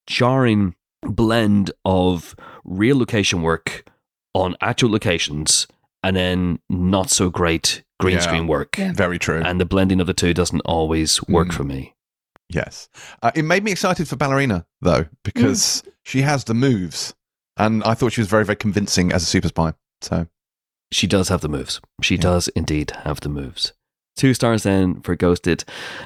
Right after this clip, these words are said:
Speaker 1: Uh, and just very, very quickly as well, Helen, you saw Missing this week.
Speaker 3: I did see Missing. Yeah, this is, uh, i-, in the vein of Searching a couple of years ago, the John Cho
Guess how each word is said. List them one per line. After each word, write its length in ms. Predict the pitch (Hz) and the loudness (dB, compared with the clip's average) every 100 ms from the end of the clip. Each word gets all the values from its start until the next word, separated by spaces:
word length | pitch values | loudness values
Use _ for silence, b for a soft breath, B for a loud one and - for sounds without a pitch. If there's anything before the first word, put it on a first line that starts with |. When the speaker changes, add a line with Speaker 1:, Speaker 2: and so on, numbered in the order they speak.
| - | -4
Speaker 1:
Uh, 520 | 92 92 95 95 95 - | 0 2 2 2 0 0
and 140 | 98 | 0
just 160 | 98 113 | 0 0
very, 120 | 113 | 0
very 180 | 104 95 | 2 0
quickly 540 | - 113 - 87 95 - | 0 -2 0 2 2 0
as 160 | - 87 | -4 0
well, 240 | 98 92 | 2 2
Helen, 280 | 92 123 104 | 2 2 4
you 100 | 120 | 2
saw 160 | 127 110 | 2 2
Missing 560 | 101 135 165 175 82 - | 2 2 2 0 0 -2
this 160 | - - | -2 0
week. 320 | 73 - - B B | 0 0 -8 B B
Speaker 3:
I 80 | 226 | -2
did 220 | 208 269 | 2 0
see 140 | 240 247 | 2 2
Missing. 340 | 208 196 170 | 2 2 -2
Yeah, 160 | 180 196 | 0 2
this 200 | 202 226 | 2 0
is, 200 | 233 202 | -2 0
uh, 220 | 208 196 185 | 2 2 2
i-, 100 | 208 - | -2 -2
in 180 | 302 285 | 2 2
the 80 | |
vein 220 | 254 262 247 | 4 2 2
of 100 | 214 | 0
Searching 760 | - - 240 - 285 254 262 247 | -2 2 0 0 0 2 2 0
a 80 | |
couple 160 | 214 214 | -4 0
of 40 | 202 | 0
years 120 | 202 | 2
ago, 120 | 214 | 0
the 100 | 202 | 0
John 260 | 190 196 196 | 2 2 2
Cho 480 | - 190 196 202 | 2 2 2 2